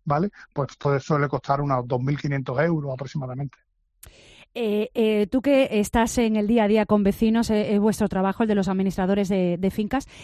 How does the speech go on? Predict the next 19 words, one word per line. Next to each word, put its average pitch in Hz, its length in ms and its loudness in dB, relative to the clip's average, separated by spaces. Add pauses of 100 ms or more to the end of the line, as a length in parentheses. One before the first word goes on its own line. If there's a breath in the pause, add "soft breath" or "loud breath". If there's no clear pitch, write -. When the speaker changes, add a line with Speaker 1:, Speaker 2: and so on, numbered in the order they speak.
Speaker 2:
eh, 220 200 -2
los 226 240 4
perjuicios 277 680 2
que 269 240 0
os 240 160 -4
describen, 208 680 0
lo 202 180 0
que 226 180 0
os 208 100 2
cuentan 269 400 0
los 220 120 0
vecinos 247 520 0 (240 soft breath)
de 185 200 2
bloques 247 560 2
en 208 140 0
los 202 140 4
que 208 220 0
hay, 233 260 2 (220 loud breath)
eh, 202 420 0